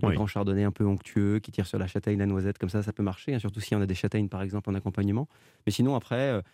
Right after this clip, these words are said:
Speaker 2: c'est le rôle du pinot noir, ou alors, pourquoi pas, d'un joli gamay. C'est aujourd'hui, euh, une révélation dans le Beaujolais, par exemple. Et donc, euh, si on a, euh, affaire à des gens qui font des, des, des vins très fins, on peut faire, euh,
Speaker 1: C'est
Speaker 2: beaucoup de beaux mariages avec ça.
Speaker 1: C'est quoi les, les, les,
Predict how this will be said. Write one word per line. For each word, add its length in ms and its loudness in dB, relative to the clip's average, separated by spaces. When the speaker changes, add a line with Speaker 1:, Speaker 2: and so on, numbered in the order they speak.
Speaker 2:
c'est 100 0
le 60 2
rôle 140 4
du 100 -2
pinot 220 2
noir, 460 0
ou 80 0
alors, 160 0
pourquoi 180 -4
pas, 140 0
d'un 120 0
joli 220 0
gamay. 260 2
C'est 200 -2
aujourd'hui, 420 0
euh, 180 4
une 80 4
révélation 500 0
dans 100 0
le 40 0
Beaujolais, 300 4
par 180 0
exemple. 320 0
Et 60 2
donc, 200 0
euh, 140 0
si 160 -10
on 160 2
a, 220 0
euh, 40 -2
affaire 280 -2
à 60 -2
des 120 0
gens 100 -2
qui 140 -4
font 160 -4
des, 180 0
des, 180 -2
des 140 0
vins 240 0
très 160 -2
fins, 180 -6
on 80 -2
peut 120 -8
faire, 220 -2
euh, 40 -2
Speaker 1:
C'est 240 0
Speaker 2:
beaucoup 220 -2
de 40 0
beaux 120 -2
mariages 320 -2
avec 160 -2
ça. 60 -10
Speaker 1:
C'est 100 2
quoi 160 -4
les, 240 -2
les, 320 4
les, 420 2